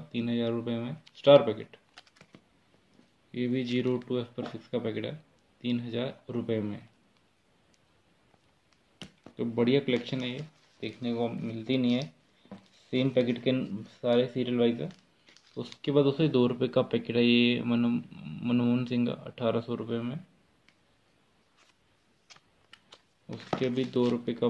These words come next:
packet है, अठारह सौ पचास रुपये में,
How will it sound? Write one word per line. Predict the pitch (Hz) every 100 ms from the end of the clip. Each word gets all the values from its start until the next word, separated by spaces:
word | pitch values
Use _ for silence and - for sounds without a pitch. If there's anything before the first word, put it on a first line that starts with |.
| 120
packet | 117 - 113
है, | 151
अठारह | - _ _ _ _ _ - 131 120 120
सौ | 127
पचास | 120 - 113 113
रुपये | 120 117 117
में, | 117 123 147